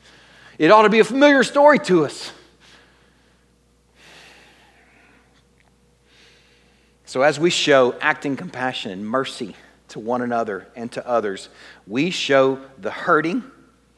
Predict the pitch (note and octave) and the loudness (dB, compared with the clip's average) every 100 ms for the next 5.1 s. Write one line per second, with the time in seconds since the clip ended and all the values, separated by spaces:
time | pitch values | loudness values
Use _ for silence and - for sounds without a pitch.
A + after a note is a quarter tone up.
0 | _ _ _ _ _ _ _ _ _ _ | _ _ _ _ _ _ _ _ _ _
1 | _ - C#3+ E3+ F3+ D#3 D#3 D3 C3+ C#3 | _ -8 -2 -2 0 2 2 2 -2 0
2 | B2+ - G2 - _ _ _ _ _ _ | 0 0 -12 -14 _ _ _ _ _ _
3 | _ _ _ _ _ _ _ - G#2+ F#2 | _ _ _ _ _ _ _ -8 -8 -4
4 | C#3 C#3+ C3+ A#2 C3 A#2+ A2+ G2+ D#2 - | 0 0 0 -4 -4 -4 -4 -8 -8 -10
5 | - | -18